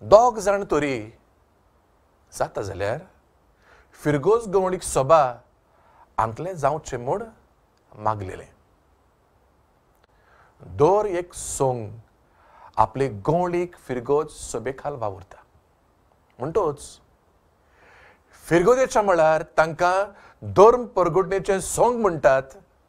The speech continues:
आनी सर्व संघ एकठांय मेळून when clubbed together, दियोसेजीच्या मळार तांकां म्हणटात भाग्यवन जुजे वाजाची इश्ट इश्टिनी, फ्रेंड्स ऑफ सेंट जोसेफ वाज.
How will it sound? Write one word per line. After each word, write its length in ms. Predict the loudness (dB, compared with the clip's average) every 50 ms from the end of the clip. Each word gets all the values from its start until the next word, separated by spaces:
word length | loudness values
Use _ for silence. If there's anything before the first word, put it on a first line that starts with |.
| _ _ _ _ _ _ _ _ _ _ _ _ _ -20 -14 -4 -2
आनी 180 | -2 0 -2 -2
सर्व 480 | -2 2 6 6 6 6 6 0 -6 -10
संघ 480 | -8 -2 2 4 4 4 2 -2 -8 -12 _ _ _ _ _ 2
एकठांय 400 | 2 2 2 2 2 4 4 4
मेळून 460 | 4 0 0 0 2 2 0 0 -4 -10 -8
when 160 | -8 -8 -6 -2 0
clubbed 280 | 0 0 0 -2 -8
together, 400 | -8 -6 -4 -4 -2 0 0 -2 -2 -4 -10 _ _ _ _ _ _ _ _ _ _ _ _ _ _ _ _ _ _ _ -18
दियोसेजीच्या 880 | -16 -12 -2 6 8 8 10 8 6 2 -4 -8 -8 -8 -6 0 0 0
मळार 440 | 4 4 4 4 4 4 4 2 0 -2 -2
तांकां 260 | -2 -2 -2 -4 -6
म्हणटात 540 | -4 -4 -8 -4 0 0 0 0 -2 -6 -16 _ _ _ _ _ _ _ _ _ _ -10
भाग्यवन 540 | -4 -4 -4 -4 -4 -8 -8 -8 -10 -12 -14
जुजे 420 | -14 -12 -10 -8 -6 -6 -8 -8 -8
वाजाची 520 | -10 -10 -8 -8 -12 -14 -14 -18 -18 -18 -20 _
इश्ट 280 | -16 -16 -16 -16 -16 -18
इश्टिनी, 460 | -18 -20 -18 -16 -14 -14 -14 -14 -16 -18 _ _ _ _ _ _ _ _ _ _ _ _ _
फ्रेंड्स 360 | _ -16 -14 -14 -14 -14 -20
ऑफ 80 | -20 -18
सेंट 300 | -16 -16 -16 -16 -16 -14
जोसेफ 340 | -14 -14 -14 -16 -20 -20 -20
वाज. 260 | -20 -20 -20 -20 -20